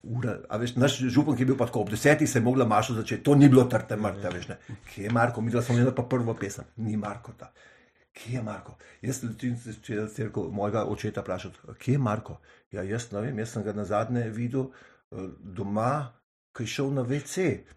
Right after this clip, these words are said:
<laughs> In ga je ati noter v bajto zaklenil, ne vedo. <laughs> In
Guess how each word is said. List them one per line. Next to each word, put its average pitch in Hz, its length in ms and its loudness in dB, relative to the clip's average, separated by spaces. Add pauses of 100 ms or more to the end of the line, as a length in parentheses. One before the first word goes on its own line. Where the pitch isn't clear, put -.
(500)
<laughs> 135 840 2
In - 160 4
ga 175 100 8
je 165 180 10
ati 190 440 6
noter 190 420 8
v 160 140 4
bajto 170 420 8
zaklenil, 143 600 6
ne 165 180 8
vedo. 147 320 8 (720)
<laughs> 135 800 0
In 127 160 4